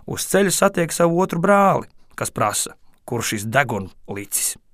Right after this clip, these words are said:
Viņš tam ar visu izstāsta, ka muižā ar kungu saderējis, ka tam, kam pa priekšu dusmas rodas, deguns jānogriež. Kungs viņam divas reizes dienā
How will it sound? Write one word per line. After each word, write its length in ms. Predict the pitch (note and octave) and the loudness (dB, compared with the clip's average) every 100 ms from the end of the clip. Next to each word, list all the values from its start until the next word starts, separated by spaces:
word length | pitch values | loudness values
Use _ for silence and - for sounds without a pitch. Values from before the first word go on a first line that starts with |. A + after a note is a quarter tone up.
| _ _ _ - | _ _ _ -10
Viņš 240 | G#2 - | -6 -6
tam 140 | G#2 | -4
ar 100 | G2+ | -4
visu 260 | G2 G#2+ A#2+ | -4 -4 -4
izstāsta, 500 | A2 - G#2 F#2+ - | -2 0 0 -2 -6
ka 100 | A2+ | -6
muižā 380 | A2+ A#2+ A#2 A2+ | -2 0 0 -2
ar 60 | - | -2
kungu 360 | E3+ F#3+ F3 | 0 2 2
saderējis, 720 | C3+ E3+ D#3 D3+ D3+ D3 C#3 - - - - - | 2 2 4 4 4 2 0 -6 -18 -18 -18 -10
ka 100 | - | -2
tam, 240 | A2 G#2 | 0 0
kam 200 | - F#2+ | -4 -8
pa 80 | F#2+ | -8
priekšu 400 | - G#2 G2+ G#2 A2 | -6 -6 -6 -8 -2
dusmas 500 | B2+ D#3 B2+ B2 C3 | 0 0 -2 -2 0
rodas, 500 | C3+ B2+ A2+ - - | 2 2 0 -6 -10
deguns 520 | - A2 D#3+ F#3 D#3 D#3+ | -8 -4 -2 -2 -2 -2
jānogriež. 680 | D#3+ D#3+ D3 C3+ C#3 C3 - - - - - | -2 -2 -4 -6 -6 -8 -12 -20 -20 -20 -10
Kungs 280 | B2 A2+ - | -6 -4 -4
viņam 240 | G2+ F#2 | -6 -6
divas 300 | F#2+ A2+ G#2+ G#2 | -2 -2 -2 -2
reizes 360 | G#2 G#2+ G2 | -2 -4 -6
dienā 340 | F#2 G2+ F2+ | -6 -6 -6